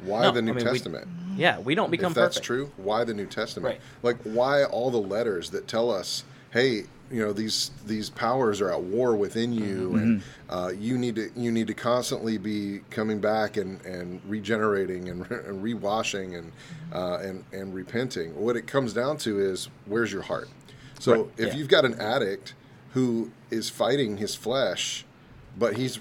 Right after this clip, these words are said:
Speaker 1: he's trying to resist, he's trying to change, but he's unsuccessful, and he comes back every day and he's using again.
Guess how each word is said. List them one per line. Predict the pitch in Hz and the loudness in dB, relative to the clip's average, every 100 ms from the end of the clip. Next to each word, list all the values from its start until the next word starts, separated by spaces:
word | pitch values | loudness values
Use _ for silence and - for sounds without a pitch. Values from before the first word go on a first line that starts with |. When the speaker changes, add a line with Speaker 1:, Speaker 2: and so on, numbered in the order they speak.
| - | -6
Speaker 1:
he's | 127 113 | -4 -2
trying | - 120 135 151 113 | -2 2 2 2 2
to | 98 | 0
resist, | 92 82 92 - | -2 -4 -6 -6
he's | 101 - | -6 -6
trying | - 107 151 98 | -4 -2 -2 -4
to | |
change, | - 101 90 90 87 - - - - _ _ - | -6 -6 -6 -8 -10 -14 -18 -20 -20 _ _ -6
but | 98 104 - - | -4 -4 -6 -10
he's | 107 101 | -4 0
unsuccessful, | 123 - - - 117 143 - 80 73 - | 0 0 -4 0 0 0 -4 -6 -8 -12
and | 110 107 | -2 -2
he | |
comes | - 120 113 | 0 -2 0
back | 113 - | -2 -2
every | 110 104 107 | -2 0 0
day | 101 123 127 95 95 - - - | 0 0 0 -2 -6 -18 -16 -6
and | 98 | -6
he's | 95 92 95 | -4 -6 -2
using | 139 113 92 | -2 0 -2
again. | 87 87 85 85 | -4 -6 -8 -10